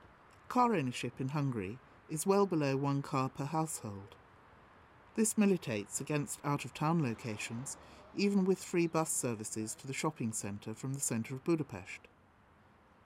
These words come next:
Furthermore, the traditional Hungarian shop is found not in an out-of-town location, but close to the houses and apartment blocks in the centre of the city.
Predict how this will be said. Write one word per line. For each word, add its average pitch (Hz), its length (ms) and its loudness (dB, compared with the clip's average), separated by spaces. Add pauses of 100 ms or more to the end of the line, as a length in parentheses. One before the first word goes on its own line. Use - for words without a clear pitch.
(960)
Furthermore, 208 720 4 (280)
the 135 80 -4
traditional 202 560 2
Hungarian 156 600 2
shop 131 380 -2 (480)
is 180 160 -2
found 185 340 4
not 202 280 4
in 160 80 2
an 143 100 0
out-of-town 160 640 2
location, 113 640 -4 (420)
but - 140 -4
close 226 380 2
to - 100 0
the 190 100 0
houses 180 440 2
and 170 100 0
apartment 156 540 -2
blocks 107 360 -6
in 131 160 -4
the 127 60 -4
centre 151 420 -2
of 151 140 -6
the 151 60 -8
city. - 400 -6